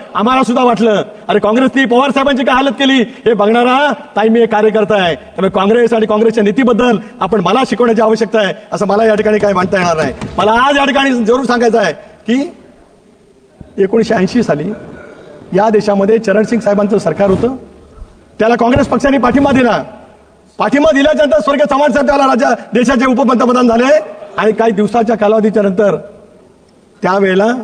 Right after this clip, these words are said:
सरकारचा पाठिंबा काढला गेला. विचारलं गेलं इंदिराजींना, "का काढलं?" "सरकार बनवण्यासाठी आम्ही पाठिंबा दिला,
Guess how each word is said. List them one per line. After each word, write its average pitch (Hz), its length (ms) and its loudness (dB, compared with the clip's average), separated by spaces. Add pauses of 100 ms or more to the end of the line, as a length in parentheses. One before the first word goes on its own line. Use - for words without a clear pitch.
(300)
सरकारचा 202 360 -2
पाठिंबा 185 360 -2
काढला 135 260 -4
गेला. - 220 -18 (140)
विचारलं 277 340 0
गेलं 285 140 2
इंदिराजींना, 277 480 2
"का 247 400 -2
काढलं?" 269 320 2 (300)
"सरकार 247 280 0
बनवण्यासाठी 277 500 2
आम्ही 285 140 0
पाठिंबा 254 340 0
दिला, 233 340 2